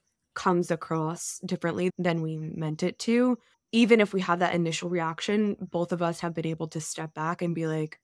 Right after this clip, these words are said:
"Okay, I know that actually wasn't your intention," because our relationship is rooted in a lot of love and trust and safety, where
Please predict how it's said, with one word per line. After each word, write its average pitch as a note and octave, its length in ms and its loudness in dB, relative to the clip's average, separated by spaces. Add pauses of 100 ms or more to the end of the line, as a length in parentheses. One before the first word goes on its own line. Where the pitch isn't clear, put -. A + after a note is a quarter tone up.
(120)
"Okay, E3+ 420 0
I F#3+ 120 4
know F3 180 4
that E3 180 0
actually D#3+ 340 -4
wasn't D#3+ 320 -6
your D#3 140 -4
intention," D#3 480 -6
because D#3 320 -6
our D#3 100 -6
relationship D#3 560 -6
is D#3 160 -8
rooted D#3 300 0
in D#3 260 -2 (140)
a - 80 -4
lot D#3+ 260 0
of D3+ 180 -4 (120)
love F3 600 2 (160)
and D3+ 120 -4
trust E3 460 -4
and D#3+ 260 -6 (400)
safety, F#3 640 -4
where D#3+ 600 0